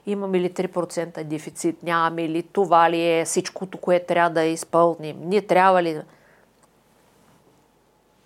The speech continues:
достатъчно голяма част от българските граждани не искат евро.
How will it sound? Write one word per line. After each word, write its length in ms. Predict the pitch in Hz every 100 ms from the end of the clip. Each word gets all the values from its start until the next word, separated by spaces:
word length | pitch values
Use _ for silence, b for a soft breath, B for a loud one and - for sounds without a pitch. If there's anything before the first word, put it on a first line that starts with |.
| _ _ _ -
достатъчно 760 | 165 147 - 170 214 - 196 165
голяма 340 | 165 165 147
част 300 | - 165 -
от 60 | 143
българските 680 | 151 147 135 - 143 -
граждани 580 | 170 131 135 143 165 175 _ _ -
не 180 | 156 175
искат 380 | 214 - 135 -
евро. 200 | -